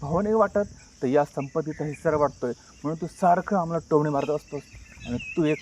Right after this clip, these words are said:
लोभी आहेस, लोभी." लोभी हा शब्द ऐकल्यानंतर मात्र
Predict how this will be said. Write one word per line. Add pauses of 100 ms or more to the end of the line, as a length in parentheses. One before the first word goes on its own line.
लोभी
आहेस,
लोभी." (580)
लोभी
हा
शब्द
ऐकल्यानंतर
मात्र